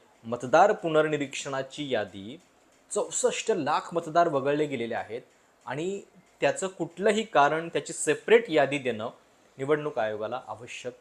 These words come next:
वाटत नाहीये. ही आपल्या देशातली निवडणूक, अ, कंडक्ट करणारी यंत्रणा आणि त्यांची पारदर्शकता याची अवस्था आहे.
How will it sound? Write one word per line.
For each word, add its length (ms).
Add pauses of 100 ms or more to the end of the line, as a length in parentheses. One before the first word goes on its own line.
वाटत 440
नाहीये. 360 (1700)
ही 380 (140)
आपल्या 280
देशातली 600 (420)
निवडणूक, 720 (240)
अ, 160 (720)
कंडक्ट 380
करणारी 480
यंत्रणा 380
आणि 220
त्यांची 360
पारदर्शकता 840 (500)
याची 280
अवस्था 420
आहे. 200